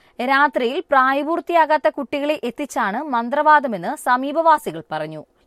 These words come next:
ചോദ്യം ചെയ്യുന്നവരെ വാസന്തി ഭീഷണിപ്പെടുത്തും. അവരുടെ വീടിന് മുൻപിൽ എള്ളും പൂവും ഇട്ട ശേഷം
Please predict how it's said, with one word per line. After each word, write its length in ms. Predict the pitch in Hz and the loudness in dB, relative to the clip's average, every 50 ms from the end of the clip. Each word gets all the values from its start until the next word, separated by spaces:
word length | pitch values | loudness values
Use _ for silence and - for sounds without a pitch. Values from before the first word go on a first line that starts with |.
| _ | _
ചോദ്യം 460 | - - 302 302 311 330 320 370 415 415 | -4 0 0 2 2 0 0 -2 -4 -4
ചെയ്യുന്നവരെ 500 | - 381 330 359 349 349 320 285 262 349 480 415 | -6 -6 -6 -4 -2 0 2 2 2 2 0 2
വാസന്തി 600 | 311 269 269 277 277 - - 339 302 262 294 330 | 2 2 4 2 2 0 -2 -4 -6 -4 -6 -6
ഭീഷണിപ്പെടുത്തും. 800 | 349 277 254 262 - - 311 254 254 - 170 156 - - 151 - _ _ _ _ _ - | -6 -6 -6 -6 -6 -6 -6 -6 -6 -8 -10 -10 -10 -10 -10 -12 _ _ _ _ _ -4
അവരുടെ 400 | - 262 277 277 330 330 339 370 | 0 0 2 2 0 0 0 -2
വീടിന് 320 | 349 330 320 311 320 311 311 | -2 -2 -2 -2 -2 -2 -2
മുൻപിൽ 440 | 302 294 277 247 226 220 285 330 - - | -2 -2 -2 -2 -4 -4 -6 -6 -6 -4
എള്ളും 400 | 233 240 254 269 269 262 277 370 480 440 _ | -2 -2 0 0 0 0 0 -2 -2 -6 _
പൂവും 360 | - 285 277 269 262 277 - - | -4 -4 -2 -2 -2 -4 -6 -8
ഇട്ട 160 | - 202 - 208 | -10 -10 -10 -8
ശേഷം 440 | - - 190 175 - - 208 247 | -6 -4 -6 -4 -4 -6 -8 -10